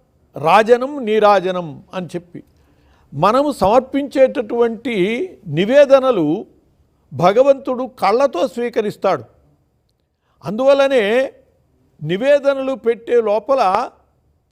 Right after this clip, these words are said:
వాటికి ఆచ్ఛాదనం ఉంచటము, ఎవరు చూడకుండగా ఉంచటము అలా చేస్తారు. దానికి కారణం ఏమిటంటే వేరే కారణం కాదు, భగవంతుడు నేత్రాలతో స్వీకరించే వాటిని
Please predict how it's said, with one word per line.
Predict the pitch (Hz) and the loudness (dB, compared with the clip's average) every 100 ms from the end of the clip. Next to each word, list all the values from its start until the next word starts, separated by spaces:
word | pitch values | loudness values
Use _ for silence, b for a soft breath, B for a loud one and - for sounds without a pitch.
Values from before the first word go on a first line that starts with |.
| _ _ _ _ _ _ - | _ _ _ _ _ _ -2
వాటికి | 185 208 - 190 | 0 0 -4 -4
ఆచ్ఛాదనం | 156 190 - 233 240 247 240 | -2 -2 0 0 0 -2 -6
ఉంచటము, | 240 240 233 233 247 262 | -6 -6 -4 -4 -2 -4
ఎవరు | 233 202 233 247 - | -4 0 2 0 -2
చూడకుండగా | 202 240 226 233 240 233 233 | -2 0 -2 -4 0 2 2
ఉంచటము | 226 220 220 220 233 | 0 -6 -6 -6 -6
అలా | 220 214 240 | -2 2 2
చేస్తారు. | 240 214 220 233 226 220 | 2 -2 0 0 0 -2
దానికి | 151 190 175 | -4 -2 -4
కారణం | 101 147 226 262 269 | -6 -4 -4 -4 -4
ఏమిటంటే | 262 226 330 339 240 | -6 -8 -8 0 0
వేరే | 202 240 262 | 4 4 4
కారణం | 262 226 240 233 | 2 -2 -2 -6
కాదు, | 202 214 185 226 - _ _ _ _ _ | -2 0 0 -6 -10 _ _ _ _ _
భగవంతుడు | 123 165 196 294 320 269 285 208 - | -2 2 4 2 0 -6 -4 -4 -6
నేత్రాలతో | 160 220 254 262 269 262 254 247 | -4 -4 -2 0 0 0 0 0
స్వీకరించే | 247 247 196 233 214 233 | -2 -8 -6 -8 -2 0
వాటిని | 226 214 214 202 254 | 2 2 0 -6 -4